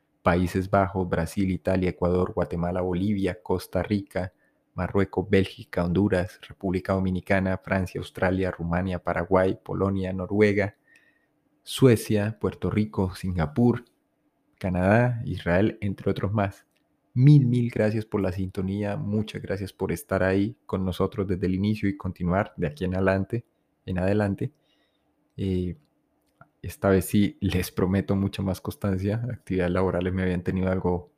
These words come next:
atareado, ocupado. Recuerden que nuestro correo es en órbita podcast uno arroba gmail punto com.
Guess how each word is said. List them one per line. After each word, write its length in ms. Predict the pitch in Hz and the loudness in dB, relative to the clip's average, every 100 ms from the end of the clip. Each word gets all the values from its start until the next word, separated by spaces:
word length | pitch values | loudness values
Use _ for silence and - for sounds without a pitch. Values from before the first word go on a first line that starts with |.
| _ 101 | _ -10
atareado, 500 | - 90 87 92 95 | -4 -2 0 0 0
ocupado. 540 | - 95 92 104 - _ _ _ _ _ - | -2 0 2 0 -4 _ _ _ _ _ -2
Recuerden 500 | 98 - 95 104 101 | 0 4 4 4 0
que 120 | 98 | -2
nuestro 340 | 95 - - | -2 -4 -6
correo 320 | - 95 98 | -2 2 2
es 140 | 98 95 | 2 0
en 160 | 98 | -2
órbita 440 | 101 101 95 - - | 0 -2 -2 -4 0
podcast 540 | 98 - 92 87 - - | 0 0 -4 -4 -2 4
uno 400 | 135 101 104 98 | 6 6 2 0
arroba 280 | 92 92 87 | 0 0 0
gmail 300 | 92 90 - | 0 -2 -2
punto 260 | 101 101 | -4 -4
com. 280 | - 101 | 0 0